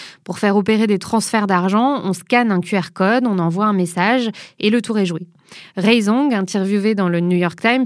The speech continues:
que je mentionnais, explique les avantages de ces modes de paiement en comparaison à la carte bleue. Fini l'obligation de rentrer les seize chiffres de sa carte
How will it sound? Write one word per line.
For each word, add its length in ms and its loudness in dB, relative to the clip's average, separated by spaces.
que 120 -2
je 80 -2
mentionnais, 640 0
explique 440 -4
les 180 -2
avantages 560 0
de 80 -2
ces 160 -4
modes 220 -2
de 100 -2
paiement 380 -2
en 80 -4
comparaison 520 -6
à 60 -2
la 140 -4
carte 260 -12
bleue. 280 -2
Fini 520 2
l'obligation 600 0
de 120 0
rentrer 400 -2
les 80 0
seize 320 -2
chiffres 400 -4
de 100 -4
sa 160 -6
carte 380 -4